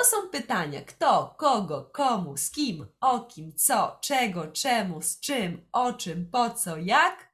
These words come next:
gdzie, dokąd, kiedy, ile, jak długo, dlaczego i skąd. I teraz dla was zadanie. Napiszcie pytania, swoje przykłady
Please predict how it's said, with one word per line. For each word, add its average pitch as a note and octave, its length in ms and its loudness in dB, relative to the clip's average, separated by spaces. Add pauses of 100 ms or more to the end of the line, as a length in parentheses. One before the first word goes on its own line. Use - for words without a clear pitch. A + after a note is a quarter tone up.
gdzie, A3+ 360 0
dokąd, F3+ 640 -2
kiedy, F3 340 -4
ile, C#4+ 480 0 (420)
jak D4+ 340 4
długo, B3+ 320 -2
dlaczego F#3 560 -2
i F3 100 -4
skąd. - 440 0 (380)
I G#3 100 -4
teraz C#4+ 340 0
dla C#4+ 200 6
was G3+ 280 0
zadanie. C4 680 2 (240)
Napiszcie B3+ 800 0
pytania, E4+ 640 2 (440)
swoje C#4+ 540 2
przykłady A3+ 1040 0